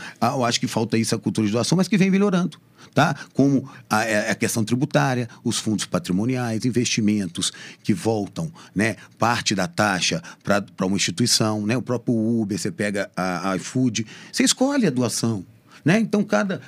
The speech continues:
cada parceiro de vocês fala assim, "Eu quero doar cinco reais a cada X que eu ganhar." Pô, por que não? E aí checar. O que a gente quer é pessoas como vocês que chequem e falam, "Cara, eu não quero doar aqui não, olha o rombo aqui."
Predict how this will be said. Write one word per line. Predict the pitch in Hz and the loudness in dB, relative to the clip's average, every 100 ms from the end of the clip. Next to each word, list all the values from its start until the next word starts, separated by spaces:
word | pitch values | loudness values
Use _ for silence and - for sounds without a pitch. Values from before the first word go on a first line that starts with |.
| - | -2
cada | - 170 | 0 0
parceiro | - - 165 | 0 0 0
de | 143 | 2
vocês | 147 - 160 | 0 0 0
fala | 202 | 2
assim, | 214 | 2
"Eu | |
quero | 214 226 | 0 2
doar | 240 214 | 4 4
cinco | 214 233 190 | 4 2 4
reais | 185 208 | 4 2
a | 180 | 2
cada | - 220 202 123 - - | 2 2 2 0 -8 -10
X | - 214 208 | 0 2 2
que | |
eu | 185 | 0
ganhar." | 160 170 - - | 0 -2 -8 -6
Pô, | 285 - - - | 0 0 0 -6
por | 220 | -4
que | - - | 0 4
não? | 170 101 - - | 4 2 -4 2
E | 202 | 4
aí | 254 254 | 6 4
checar. | - 269 240 208 - - - | 4 2 2 2 -2 -20 -4
O | |
que | 104 | 2
a | 147 | 4
gente | - - | 2 0
quer | 165 | 0
é | |
pessoas | 175 208 165 | 0 -2 -4
como | - 143 | -2 -2
vocês | 123 117 180 | -2 -2 -2
que | - | 2
chequem | - - - 185 | 2 2 0 -2
e | |
falam, | 170 165 | -2 -2
"Cara, | 196 175 104 - _ _ _ _ - - - _ _ | -2 -2 -4 -14 _ _ _ _ -20 -20 -20 _ _
eu | 113 | 0
não | 196 | 2
quero | 240 | 0
doar | 139 107 | 2 0
aqui | - 95 | 2 0
não, | 107 | 2
olha | 208 | 0
o | |
rombo | 202 107 104 90 | 0 2 2 0
aqui." | - 80 | -4 -8